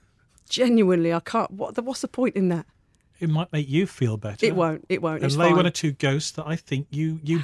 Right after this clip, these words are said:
Speaker 2: bury.
Speaker 1: <sighs> Can't be bothered. I haven't
Speaker 2: I
Speaker 1: got
Speaker 2: think you
Speaker 1: time
Speaker 2: bury,
Speaker 1: for that.
Speaker 2: I think you bury so many ghosts.
Speaker 1: <laughs> I probably do, but then genuinely on this one, you see the difference though. You ask me about my family, like, I'd open door any time of the day. It's three hundred and sixty-five days a year.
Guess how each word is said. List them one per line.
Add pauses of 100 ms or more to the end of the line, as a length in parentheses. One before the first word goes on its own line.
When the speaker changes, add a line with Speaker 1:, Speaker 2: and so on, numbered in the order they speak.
Speaker 2:
bury. (180)
Speaker 1:
<sighs>
Can't
be
bothered.
I
haven't
Speaker 2:
I
Speaker 1:
got
Speaker 2:
think
you
Speaker 1:
time
Speaker 2:
bury,
Speaker 1:
for
that.
Speaker 2:
I
think
you
bury
so
many
ghosts.
Speaker 1:
<laughs>
I
probably
do, (360)
but
then
genuinely
on
this
one,
you
see
the
difference
though.
You
ask
me
about
my
family,
like,
I'd (380)
open
door
any
time
of
the
day.
It's
three
hundred
and
sixty-five
days
a
year.